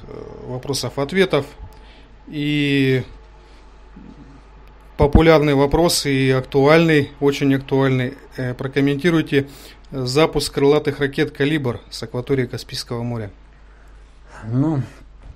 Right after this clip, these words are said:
Speaker 2: здесь военные специалисты уже много чего расписали, да и вообще аналитиков, которые касались этого вопроса, много расписали, поэтому повторяться здесь как бы не стоит, но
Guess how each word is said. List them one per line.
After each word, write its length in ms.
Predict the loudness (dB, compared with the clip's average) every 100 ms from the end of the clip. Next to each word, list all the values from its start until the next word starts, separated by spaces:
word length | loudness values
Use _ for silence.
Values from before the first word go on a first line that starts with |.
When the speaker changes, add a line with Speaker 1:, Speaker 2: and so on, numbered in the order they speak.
| -20 -20 -20 -12
Speaker 2:
здесь 460 | -8 -4 -2 -2 -2
военные 440 | -2 -2 -2 -6
специалисты 680 | -8 -12 -10 -8 -8 -10 -10
уже 200 | -8 -6
много 400 | -4 -2 -4 -8
чего 220 | -6 -6
расписали, 1000 | -6 -8 -14 -8 -6 -6 -6 -8 -10 -8
да 80 | -2
и 80 | 0
вообще 300 | 0 -4 -6
аналитиков, 600 | -4 -2 -4 -4 -8 -12 -12 -16 -14 -12 -10
которые 400 | -8 -8 -8 -10
касались 420 | -10 -10 -10 -10
этого 300 | -10 -10 -8
вопроса, 600 | -8 -8 -10 -10 -14 -16 -18 -20 -20 -8
много 280 | -4 -4 -4
расписали, 600 | -10 -12 -6 -4 -4 -6 -14 -20 -20 -4
поэтому 300 | -2 0 -2
повторяться 580 | -4 -2 0 0 -2 -8
здесь 540 | -4 -2 -2 -6 -12
как 160 | -8 -6
бы 160 | -4 -4
не 480 | -2 0 -2 -4
стоит, 460 | -8 -4 0 0 0
но 320 | 0 0 -2